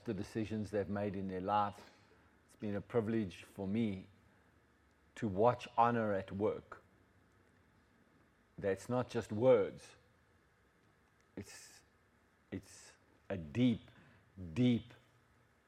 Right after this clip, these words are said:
spiritual force that's at work.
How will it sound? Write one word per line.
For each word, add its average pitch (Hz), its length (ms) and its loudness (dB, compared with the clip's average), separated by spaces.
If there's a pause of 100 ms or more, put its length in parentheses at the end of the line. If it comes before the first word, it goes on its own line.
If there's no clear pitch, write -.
(220)
spiritual 127 800 2
force 117 520 4
that's 92 260 -4
at 73 120 -10
work. 95 420 -4